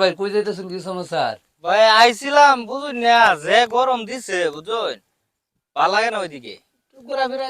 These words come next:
Speaker 2: গ্রাম অঞ্চলে ঘোরাফেরা করলে মনটা একটু ভাল লাগে। কত সুন্দর বাতাস টাতাস। তো
Speaker 1: হ্যাঁ।
Speaker 2: ভাই, আপনি কই গেছিলেন?
Speaker 1: ভাই, আমি আসলে তৃষ্ণার তো ঘুরতাছি তো, একটু পানি খাইবার চাইছিলাম, কিন্তু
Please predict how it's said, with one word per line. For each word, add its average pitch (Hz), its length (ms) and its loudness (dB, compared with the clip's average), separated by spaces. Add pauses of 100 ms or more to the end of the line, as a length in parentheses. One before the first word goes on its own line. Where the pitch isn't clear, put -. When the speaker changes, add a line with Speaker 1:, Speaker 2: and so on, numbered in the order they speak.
Speaker 2:
গ্রাম 254 260 -12
অঞ্চলে 226 340 -14
ঘোরাফেরা 214 400 -10
করলে 208 260 -8
মনটা 196 200 -8 (100)
একটু 175 200 -14
ভাল 151 160 -4
লাগে। 156 200 -10 (220)
কত 170 140 -20 (140)
সুন্দর 147 300 -16
বাতাস 139 320 -10
টাতাস। 131 280 -10
তো - 80 -20 (260)
Speaker 1:
হ্যাঁ। 220 200 -2
Speaker 2:
ভাই, 247 120 8 (100)
আপনি 262 240 0 (400)
কই 214 160 -2
গেছিলেন? 170 480 0 (520)
Speaker 1:
ভাই, 196 180 2 (160)
আমি 180 160 -8 (360)
আসলে 185 260 -6 (580)
তৃষ্ণার 202 540 -8
তো 127 100 -8 (440)
ঘুরতাছি 165 440 -6 (100)
তো, 196 80 -2 (160)
একটু 139 160 -16 (140)
পানি 190 280 0
খাইবার 170 260 -4
চাইছিলাম, 127 380 -12
কিন্তু 143 240 -10